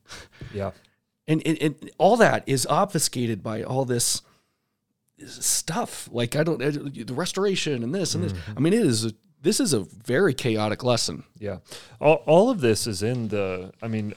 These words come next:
Speaker 1: uh, everything that's happening in Acts is happening under the hand of a sovereign God.
Speaker 2: Yes.
Speaker 1: Who is working out his plan, uh,
Speaker 2: Mm-hmm.
Speaker 1: perfectly in, in redemption.
Speaker 2: Yeah. As Peter
Speaker 1: And,
Speaker 2: even
Speaker 1: um,
Speaker 2: says, right? Even with Judas.
Speaker 1: Yeah.
Speaker 2: <laughs>
Speaker 1: Yep. That's
Speaker 2: And
Speaker 1: right.
Speaker 2: the crucifixion itself.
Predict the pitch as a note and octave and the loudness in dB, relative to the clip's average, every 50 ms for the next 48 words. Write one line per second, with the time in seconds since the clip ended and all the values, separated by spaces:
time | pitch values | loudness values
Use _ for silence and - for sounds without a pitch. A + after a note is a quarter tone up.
0 | - G2+ A2+ - - - - C#3 E3 F3 - C#3+ C3 A#2 G#2+ - - A#2+ A2+ G2+ | -10 -10 -10 -8 -2 -2 2 2 2 2 2 2 0 0 0 0 0 0 0 0
1 | G#2 G2 F#2+ F#2 F2+ F2+ F2+ F#2 G#2 A2+ A2 F#2 - - - E2 - - A2 G#2 | 0 -2 -4 -4 -4 -4 -4 -2 0 0 -2 -2 -4 -8 -10 -10 -8 -6 -4 -4
2 | A2 - - G2 F#2+ F#2 G2 G#2 G#2 G2+ F#2+ - - - G2 F#2+ G2 G2+ G2+ F#2+ | -4 -6 -6 -8 -6 -6 -4 -2 -2 -2 -4 -4 -8 -8 -8 -8 -8 -8 -8 -8
3 | - D2+ - - G#2+ G2 F#2 G2 G#2 F#2+ F2+ F2+ - E2 E2+ A2+ A2 - - - | -8 -8 -6 -4 -4 -4 -4 -6 -8 -10 -10 -8 -8 -8 -6 -6 -8 -10 -12 -6
4 | - D#3 A3 A3+ - - - - _ _ - A#2 G#2+ G2+ F2+ - G2+ A2 G#2 G2+ | -4 -4 -2 -2 -2 -6 -6 -8 _ _ -4 -4 -2 -4 -4 -6 -6 -6 -6 -6
5 | - G#2 G2 G2 G2+ G2+ G#2 G2+ - - _ _ - - A2 G#2 A2 A2+ - - | -8 -6 -4 -4 -2 -2 -2 -2 -4 -8 _ _ -14 -10 -6 -6 -6 -6 -6 -10
6 | - - G2 E2 - - - - - - A2 - - A#2+ A#2+ - G#2+ - - - | -12 -12 -12 -10 -10 -10 -12 -10 -10 -12 -14 -14 -18 -16 -10 -6 -4 -4 -4 -6
7 | - - G#2+ G2+ - - - - - D2 D#2 F2 E2 E2+ F#2+ G2+ - - A2+ G#2 | -8 -8 -8 -8 -8 -10 -12 -12 -12 -10 -10 -8 -8 -8 -10 -8 -6 -4 -4 -2
8 | F#2+ F2+ F#2 F2+ E2+ F2+ F2+ F2+ - - - - - - - - - - - - | -2 -4 -6 -6 -6 -8 -10 -8 -10 -10 -10 -12 -12 -14 -16 -18 -18 -14 -12 -12
9 | F#3 - - - - - B2 A#2 G#2 A2 G#2+ A2+ A#2+ A#2+ A#2+ B2 F#2+ F#2 - G3 | -12 -12 -14 -18 -12 -10 -6 -2 2 4 6 6 6 6 6 6 6 6 6 6
10 | G#3+ D#3+ - - G#2+ G#2+ A2 B2+ F3 F#3+ - G#2+ A#2+ B2 C3+ C3 C3 B2+ - - | 4 4 2 0 -2 0 0 0 -2 -2 -2 -2 0 0 2 0 0 0 0 -2
11 | D3 G3 A3 D#3 G#2 - - - - - G#2+ A2+ B2+ B2+ F3+ D#3 - - - - | -2 -2 -2 -4 -6 -6 -6 -8 -8 -4 0 2 2 2 2 0 -4 -10 -16 -16
12 | - - A2+ A#2 - - - - A#2 A2 A#2+ C3 C3 C3 C3+ - - D3+ D3+ - | -6 0 2 2 2 0 -2 -4 0 2 4 4 6 6 6 4 4 2 2 0
13 | D#3+ - E3+ - - F3 E3 E3+ - - F#3+ A3+ - - - - - | 0 -2 -4 -4 -4 -4 -4 -4 -4 -4 -2 -2 -4 -4 -6 -10 -18